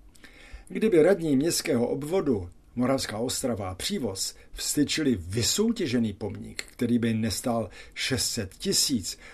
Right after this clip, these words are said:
ale šest milionů korun a sestával by z vyhozené drátěnky a jízdního kola natřeného světelkující barvou, jistě by si vysloužili potlesk. A tím líp, kdyby k němu přistrčili šrotovačku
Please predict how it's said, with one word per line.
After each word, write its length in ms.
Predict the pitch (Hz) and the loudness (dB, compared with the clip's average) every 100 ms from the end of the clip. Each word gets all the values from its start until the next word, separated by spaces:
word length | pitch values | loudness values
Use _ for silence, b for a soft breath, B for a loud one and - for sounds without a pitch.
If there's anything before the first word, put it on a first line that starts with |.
| - | -4
ale 240 | 120 107 85 | -2 -2 -2
šest 400 | - 127 - 104 | -2 -2 -2 -2
milionů 640 | 110 139 202 202 147 120 | 0 4 4 4 4 0
korun 440 | - 110 95 92 B B B B | 0 -2 -4 -10 B B B B
a 240 | 123 113 98 | -6 -4 -4
sestával 680 | - 151 147 151 135 135 | 4 4 4 0 2 2
by 160 | 120 117 | 2 0
z 120 | 95 | 0
vyhozené 580 | 90 117 131 120 123 113 | 0 2 4 4 4 2
drátěnky 680 | 107 113 127 156 131 135 120 | 2 0 0 -2 -2 0 0
a 120 | 104 B B - | -2 B B 0
jízdního 560 | 135 131 123 139 110 | 4 4 4 2 2
kola 300 | 90 139 139 | 0 4 4
natřeného 680 | 117 110 - 131 127 120 120 B B | 4 0 -2 0 2 2 -2 B B
světelkující 920 | - - 127 139 127 117 120 - 113 | -2 2 4 6 4 4 2 2 0
barvou, 480 | 113 170 185 165 80 | 0 2 2 0 -2
jistě 560 | 104 139 147 - 147 | 4 6 6 2 2
by 120 | 127 131 | 2 2
si 260 | - 127 B B - | 0 -4 B B -6
vysloužili 760 | 113 - 123 117 95 117 113 107 - - | -4 0 0 0 0 -2 -4 -6 -14 -6
potlesk. 560 | 104 - 95 - - - b b b b - - | -4 -4 -6 -6 -8 -12 b b b b -18 -12
A 100 | 90 | -10
tím 240 | - 92 | -10 -8
líp, 480 | 87 95 127 175 202 | -6 0 2 2 0
kdyby 280 | 139 135 147 | 0 2 2
k 80 | 113 | 0
němu 220 | 139 139 | 0 0
přistrčili 680 | 135 123 - 120 101 123 120 | -2 -4 -4 -6 -6 -2 -2
šrotovačku 840 | - 104 104 120 117 120 - 120 | -2 -6 -4 -2 -2 -2 -4 -6